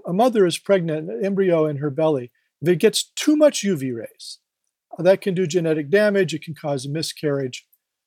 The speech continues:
And maybe not very often, maybe w-, one in, you know, several hundred thousand. But over time, in Central Africa, for instance,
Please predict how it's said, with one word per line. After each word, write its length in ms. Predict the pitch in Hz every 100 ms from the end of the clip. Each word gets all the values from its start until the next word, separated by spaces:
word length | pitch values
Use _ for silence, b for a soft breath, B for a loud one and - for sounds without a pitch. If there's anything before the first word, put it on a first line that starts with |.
| -
And 160 | 220 247
maybe 280 | 302 294 254
not 200 | 226 170
very 220 | 190 175
often, 500 | 156 190 262 262 254 _
maybe 320 | 175 180 170 185
w-, 260 | 330 269 381
one 280 | 175 180
in, 400 | 180 175 170 170 - _ -
you 120 | 180
know, 180 | 147 147
several 300 | - 175 170
hundred 160 | 180
thousand. 340 | 160 220 127 - _ _ _ _ _
But 220 | - 190 -
over 560 | 262 302 311 311 311
time, 880 | 277 - - 254 277 226 135 113 113 _
in 140 | - 156
Central 640 | 190 175 - 160 147 156 -
Africa, 440 | 180 175 156 135
for 200 | - 131
instance, 640 | 127 127 - - - -